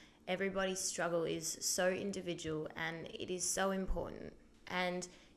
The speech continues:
if you feel like you are too, if you are struggling with depression or anxiety,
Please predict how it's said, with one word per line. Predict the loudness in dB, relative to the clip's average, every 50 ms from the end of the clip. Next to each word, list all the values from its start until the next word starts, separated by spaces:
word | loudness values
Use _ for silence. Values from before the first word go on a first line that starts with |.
| -20 0 0
if | 2 2 2
you | 0 2 4 4 6 6 6 4 2 -2 -8
feel | -4 0 2 4 4
like | 4 4 2 0 0 0
you | 2 4
are | 4 4 2
too, | 2 0 0 0 2 2 2 2 0
if | 0 -4 -4 0
you | 2 4
are | 4 4 4 2
struggling | 0 -2 -2 -4 -2 -2 -2 -2 -2 -2
with | -4 -6 -8 -10 -10
depression | -10 -10 -8 -8 -8 -6 -4 -4 -4 -4 -4 -6 -8 -10 -6
or | -4 -2 -2 0 0
anxiety, | 0 0 0 -2 -2 0 2 4 4 4 2 0 -2 -4 -4 -6